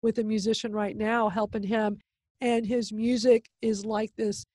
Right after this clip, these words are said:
kind of background music. They call it chill hop and lo-fi hip hop. And because it's very specific, when I've done the research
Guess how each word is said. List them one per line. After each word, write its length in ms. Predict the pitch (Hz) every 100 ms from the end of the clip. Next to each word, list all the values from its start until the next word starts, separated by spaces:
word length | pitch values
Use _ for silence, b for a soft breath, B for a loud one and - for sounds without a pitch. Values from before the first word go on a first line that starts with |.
| _ -
kind 140 | 269
of 180 | 220 -
background 480 | 208 208 - 208 196
music. 320 | 196 202 180
They 100 | 190
call 220 | 202 226 202
it 100 | -
chill 300 | - 247 240
hop 360 | - 269 285 - _ _ _ -
and 180 | 214
lo-fi 480 | 220 226 233 226 202
hip 240 | 190 180 -
hop. 300 | - - - _ _ _ -
And 140 | 208
because 460 | 208 - 294 349 - _
it's 140 | 285 208
very 260 | 247 311
specific, 880 | - - 214 - - 381 226 - - _ _ _ _ _ _ -
when 160 | 254
I've 160 | 247 196
done 240 | 247 269
the 80 | 226
research 880 | 202 285 415 - 247 208 - -